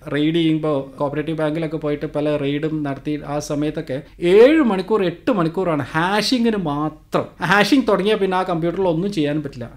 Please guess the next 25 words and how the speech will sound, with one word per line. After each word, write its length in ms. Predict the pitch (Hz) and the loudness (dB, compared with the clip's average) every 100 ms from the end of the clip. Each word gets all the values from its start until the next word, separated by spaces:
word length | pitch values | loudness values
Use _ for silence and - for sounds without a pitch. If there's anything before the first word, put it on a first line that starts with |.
| - - | -10 -2
അപ്പൊ 240 | 160 233 | 2 2
എന്താ 260 | 196 190 233 | 2 2 2
ഈ 180 | 220 220 - | 2 2 2
പകലാണ് 400 | 156 208 220 220 196 185 175 | 2 4 4 2 -6 -4 0
റെയ്ഡിന് 280 | 170 170 190 | 0 0 0
പോവുക, 220 | 180 170 | -2 0
അപ്പൊ 140 | 165 175 | 0 0
രാവിലെ 340 | 156 160 202 | 2 2 0
പതിനൊന്ന് 380 | 202 165 175 185 | 0 0 0 -2
മണിക്കൊക്കെ 360 | 185 202 202 | -4 -2 -2
റെയ്ഡ് 360 | 185 165 170 196 | -2 -2 -2 -2
നടത്തിയിട്ട് 380 | 180 160 180 180 | -2 -2 -4 -4
ഹാഷ് 320 | 147 156 156 | -2 -2 -2
ചെയ്യാതെ 300 | 190 185 180 | -2 -2 -4
പ-, 260 | 175 156 - | -8 -10 -2
പതിനൊന്ന് 320 | 147 156 180 | 0 0 -2
മണിക്ക് 180 | 190 190 | -4 -2
ശേഷം 280 | 190 165 180 | -2 -2 -2
വരുന്ന 240 | 160 170 | -4 -4
ക്ലയൻസിനൊന്നും 960 | 180 160 156 160 - 160 151 160 180 - | -6 -2 -2 -2 -4 -4 -2 -2 -2 -4
ആ 100 | 151 | -4
ബാങ്കിൽ 440 | 165 139 143 175 165 | -4 -2 -2 -2 0
ഒരു 140 | 165 | 0
ആക്ടിവിറ്റി 440 | 185 - 170 170 | -2 -4 -6 -6
നടക്കില്ല. 460 | 180 135 - 123 117 | -6 -8 -10 -12 -12